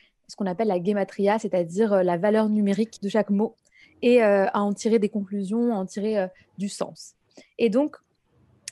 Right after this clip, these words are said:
il s'avère que la guématria du mot ahava est treize, exactement comme le mot echad,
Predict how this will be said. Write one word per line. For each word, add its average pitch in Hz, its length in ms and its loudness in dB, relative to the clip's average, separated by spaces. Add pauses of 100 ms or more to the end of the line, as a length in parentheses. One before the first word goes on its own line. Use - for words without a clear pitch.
(280)
il 208 100 0
s'avère 214 380 2
que 247 100 -2
la 208 140 0
guématria 214 400 -4
du 208 100 -2
mot 202 240 -4
ahava 208 440 -2 (480)
est 285 260 0 (240)
treize, 202 460 0 (440)
exactement 247 800 -2
comme 262 380 0
le 202 180 -2
mot 226 280 -2 (100)
echad, 208 600 -2